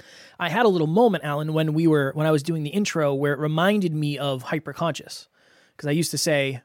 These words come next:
"Welcome back to another very special, as always, episode of the Hyperconscious Podcast." So it just reminded me of that because the Hyperconscious Podcast, where this all started, it started from a place of asking yourself why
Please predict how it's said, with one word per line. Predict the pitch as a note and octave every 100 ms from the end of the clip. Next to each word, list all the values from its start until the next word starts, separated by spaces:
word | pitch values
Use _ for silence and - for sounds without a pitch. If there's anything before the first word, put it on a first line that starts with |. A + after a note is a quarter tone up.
| -
"Welcome | E3 D3+ D3+
back | C#3+ C#3
to | D#3
another | C#3+ C#3
very | C#3+ C#3
special, | - C#3+ - D#3+
as | C#3 C#3
always, | C#3 C3+
episode | C#3 C#3 C3
of | C3
the | C3+
Hyperconscious | D#3 C#3 D3 C#3 C#3+
Podcast." | - C#3+ - - - _ - - -
So | - D#3
it | C#3
just | D3 -
reminded | D#3 D#3 F3+ G3 E3
me | D#3
of | C#3
that | C#3 C3+ -
because | D#3 D#3 C3+ - - _
the | D#3
Hyperconscious | E3+ G#3 F3+ - F3+ D3+ C#3
Podcast, | - E3+ D3+ C#3+ D#3+ -
where | D#3+ E3
this | E3 C#3
all | - D3
started, | C3 - F3+ E3+ C#3+ D#3+ - - - _
it | F#3 D#3+
started | - F#3 F#3+ F3+
from | F3
a | -
place | - E3 D#3+ D3
of |
asking | C#3+ C#3+ - D3+
yourself | C3+ D3+ C#3+ C#3+
why | C#3 E3 D#3 -